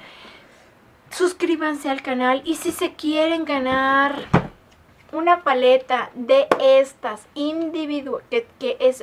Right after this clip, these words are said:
es una sola, pero que tiene de los dos lados magnéticos, por favor, coméntenme que están interesadas en esta paleta,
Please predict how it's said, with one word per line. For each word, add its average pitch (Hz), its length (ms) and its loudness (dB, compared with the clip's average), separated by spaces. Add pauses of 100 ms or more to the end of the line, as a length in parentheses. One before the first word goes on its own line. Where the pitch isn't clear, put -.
es - 80 -18
una 403 260 -2
sola, 247 400 0
pero 254 200 2
que 254 100 -8
tiene 247 360 0 (480)
de 294 300 6
los 294 280 2
dos 277 260 4
lados 254 500 0
magnéticos, 277 1160 -4
por 339 240 -10
favor, 262 840 0 (320)
coméntenme 240 960 -4
que 240 100 -14
están 233 320 -10
interesadas 214 680 -12
en 226 160 -12
esta 262 320 -6
paleta, 220 480 -8